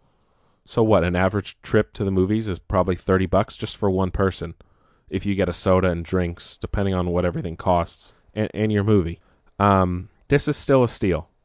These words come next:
Don't get me wrong. Uh, most people don't go see mo-, a movie a day. Most people go see, hell, I was going to see a movie a, a weekend, uh, for, like, a two-month span. So this is still, this is still definitely something worth looking into.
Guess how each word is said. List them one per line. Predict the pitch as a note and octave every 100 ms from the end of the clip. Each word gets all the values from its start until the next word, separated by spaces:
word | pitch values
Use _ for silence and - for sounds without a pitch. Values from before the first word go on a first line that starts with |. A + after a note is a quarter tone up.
| _ _ -
Don't | G#2+
get | A2+
me | G#2+
wrong. | G2 E2 E2+ D#2+
Uh, | F2+
most | G#2+ C#3 D3+
people | - D3+
don't | D3 B2+
go | B2 A#2
see | - G#2+
mo-, | G2 G2 -
a | F#2
movie | F#2+ F#2 F2
a |
day. | E2 E2
Most | F#2 G2+ -
people | A#2+ G#2+
go | G#2
see, | G2 - G2 F#2 _
hell, | - G2+
I | F#2+
was | A2 A2
going | G#2+ G2+
to |
see | F#2+ G#2
a |
movie | F#2+ F#2+ F#2 F2+
a, | F2
a | E2+ E2+
weekend, | E2+ F#2 D#2+ D#2 E2+ - -
uh, | E2 E2 D#2 - _
for, | _ F2 E2
like, | D#2+
a | -
two-month | - F2+ D#2+ D#2+
span. | - E2 D#2 E2+ _ _ _ _ _ _ _
So | - - G2+
this | A2 -
is | C#3
still, | - C3+ C3+ B2+ B2 C#3+ _ _ _
this | A#2+ -
is |
still | - - A#2+
definitely | A2+ A2+ B2 G#2+
something | G2+ A2 G2+ G#2+ G2 F#2+ - - _ -
worth | G2 G2+ -
looking | F#2 - F2
into. | F2 E2 - -